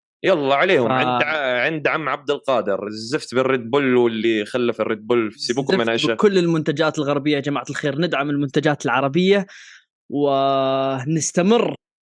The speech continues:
Speaker 2: آه، إخواننا العرب. عمومًا
Speaker 1: أحمد، أحمد، دقيقة، دقيقة، عمرك شربت، آه، مكة كولا؟
Speaker 2: لا.
Speaker 1: مكة كولا هاي كانت منتشرة بالأردن بالزمانات،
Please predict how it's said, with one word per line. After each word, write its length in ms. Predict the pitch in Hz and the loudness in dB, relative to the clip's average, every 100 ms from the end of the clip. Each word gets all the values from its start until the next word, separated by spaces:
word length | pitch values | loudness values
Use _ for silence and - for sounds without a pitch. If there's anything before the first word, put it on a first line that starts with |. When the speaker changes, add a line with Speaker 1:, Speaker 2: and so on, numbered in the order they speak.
| _ _ _ _ _ _ _ _ _ - 139 135 - | _ _ _ _ _ _ _ _ _ -18 -14 -12 -10
Speaker 2:
آه، 540 | 131 127 123 113 110 | -8 -6 -6 -8 -8
إخواننا 440 | - - 147 139 131 | -10 -2 0 0 0
العرب. 300 | 113 117 110 _ _ _ - - - | 0 0 -4 _ _ _ -20 -6 2
عمومًا 360 | 196 302 208 | 4 6 6
Speaker 1:
أحمد، 460 | 143 175 151 101 - | 6 6 4 2 0
أحمد، 320 | 123 156 113 | 2 2 2
دقيقة، 320 | 117 123 127 | 2 4 2
دقيقة، 280 | 104 117 98 | 2 0 0
عمرك 260 | 110 131 - | 2 -2 -2
شربت، 540 | - 143 123 - - | -4 -4 -4 -6 -4
آه، 200 | 101 95 | -2 0
مكة 300 | 98 110 101 | -2 -2 -2
كولا؟ 420 | - 107 113 117 _ _ _ _ _ _ _ _ _ _ _ - _ _ _ _ _ _ _ _ | 2 2 2 -4 _ _ _ _ _ _ _ _ _ _ _ -20 _ _ _ _ _ _ _ _
Speaker 2:
لا. 260 | 151 165 - _ - _ _ _ _ _ 107 | -4 -4 -6 _ -20 _ _ _ _ _ -2
Speaker 1:
مكة 280 | 131 131 120 | -2 0 0
كولا 420 | 139 139 120 123 | 2 4 4 0
هاي 80 | 120 | 0
كانت 320 | 127 120 117 | -2 -2 -4
منتشرة 440 | 110 131 - 107 | -4 -4 -4 -4
بالأردن 420 | 98 95 92 95 | -2 -2 -2 -4
بالزمانات، 680 | 95 92 98 101 104 90 | -6 -4 -2 -2 -2 -4